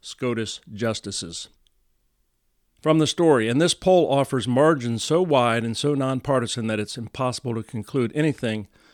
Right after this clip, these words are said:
but that Joe Biden and Chuck Schumer have positioned themselves in a box canyon over the reaction to the Supreme Court leak in Dobbs.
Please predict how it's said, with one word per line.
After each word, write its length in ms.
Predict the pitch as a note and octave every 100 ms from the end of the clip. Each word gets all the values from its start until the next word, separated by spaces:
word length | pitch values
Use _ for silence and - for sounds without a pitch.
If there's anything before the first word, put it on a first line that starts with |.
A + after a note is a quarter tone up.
| _
but 160 | A#2+ A#2
that 140 | A2
Joe 220 | G2+ C3+
Biden 320 | B2+ B2+ A#2+ A2+
and 100 | G2+
Chuck 180 | B2+
Schumer 380 | - C3 A#2+ A2
have 180 | A2+ G#2
positioned 460 | A2 G2+ C#3 B2+ A2
themselves 440 | G#2 - A2+ G2+
in 100 | A2
a 60 | F#2
box 400 | A2 A#2+ B2 -
canyon 520 | - C3+ B2+ A2 G2 _ - _ -
over 180 | B2+ B2
the 80 | A#2
reaction 480 | A2+ A2 A2+ -
to 100 | A2+
the 100 | A2
Supreme 340 | G2+ - B2+ A2+
Court 260 | - G#2
leak 340 | A2 A2+ G#2 -
in 200 | G2 F#2+
Dobbs. 560 | G2 G2+ F#2 F2+ -